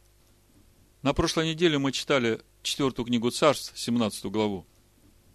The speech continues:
В общем-то, это тоже образы для нас, достигших последних веков. Там как раз рассказано всё, что будет происходить в этом мире, когда Всевышний будет вводить в духовное иудеев все народы мира.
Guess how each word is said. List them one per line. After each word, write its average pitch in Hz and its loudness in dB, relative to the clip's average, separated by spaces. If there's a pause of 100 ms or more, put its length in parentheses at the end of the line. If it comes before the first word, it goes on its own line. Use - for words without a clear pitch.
В 156 6
общем-то, 190 10
это 190 6
тоже 175 6
образы 151 6 (160)
для 156 4
нас, 175 6
достигших 135 -2 (460)
последних 143 0
веков. 151 0
Там 156 2 (180)
как 170 2
раз 175 6
рассказано 165 8
всё, 247 0 (640)
что - 6
будет 165 4
происходить 170 2
в 165 0
этом 165 2
мире, 220 2 (640)
когда 175 8 (380)
Всевышний 196 4
будет 160 4
вводить 175 4
в 131 -12
духовное 143 4 (100)
иудеев 175 4 (340)
все - 4
народы 202 6
мира. 151 -2